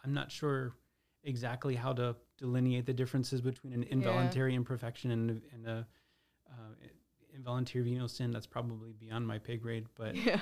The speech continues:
Speaker 1: um, but, um, but there are little things like that, that if we could fix them out of love for God, we would.
Speaker 2: Yeah.
Speaker 1: But, um, if you need proof that, that, uh,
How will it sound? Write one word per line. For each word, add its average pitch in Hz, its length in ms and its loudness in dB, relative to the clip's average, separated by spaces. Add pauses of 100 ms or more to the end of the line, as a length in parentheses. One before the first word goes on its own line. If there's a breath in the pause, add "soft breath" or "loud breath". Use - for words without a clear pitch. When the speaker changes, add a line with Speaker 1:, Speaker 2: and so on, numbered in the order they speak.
Speaker 1:
um, 117 200 0
but, 117 320 -2 (1120)
um, 113 240 -18 (260)
but 139 120 0
there 170 140 0
are 196 140 0 (100)
little 175 300 -2
things 151 300 2
like 127 200 2
that, 123 320 -2
that 120 300 0 (180)
if - 200 -4
we 151 80 4
could - 300 -4
fix - 300 -2
them 123 400 -4 (440)
out 139 100 2
of 120 120 2
love 127 160 0
for 147 120 0
God, 117 260 0
we 113 80 2
would. 123 420 -2 (140)
Speaker 2:
Yeah. 165 400 -4 (260)
Speaker 1:
But, 120 320 0 (840)
um, 120 240 -16 (340)
if 127 160 -6
you 127 100 4
need 127 340 2 (460)
proof 135 200 -14 (140)
that, 117 280 -4 (120)
that, 113 300 -6
uh, 117 200 -6